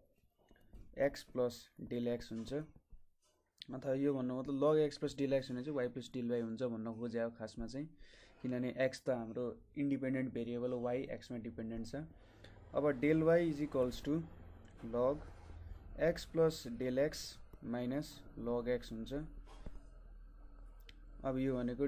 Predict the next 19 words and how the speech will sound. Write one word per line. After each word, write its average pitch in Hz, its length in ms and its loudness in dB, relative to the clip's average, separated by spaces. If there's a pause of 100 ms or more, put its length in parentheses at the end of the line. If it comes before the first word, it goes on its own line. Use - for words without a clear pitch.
del 139 300 4
y 143 80 8 (140)
by 139 100 6 (720)
del 127 220 4
x - 160 -8
भनेको 120 420 -2
log 135 340 2 (2000)
x 151 240 -2
plus 143 300 4 (480)
del 135 260 2
x 135 240 -4 (120)
by 123 100 4 (240)
x - 240 -4 (480)
is 123 220 -10
equals 120 340 -4
to 123 160 -6
log 127 260 0 (880)
one 135 400 0
plus 139 380 2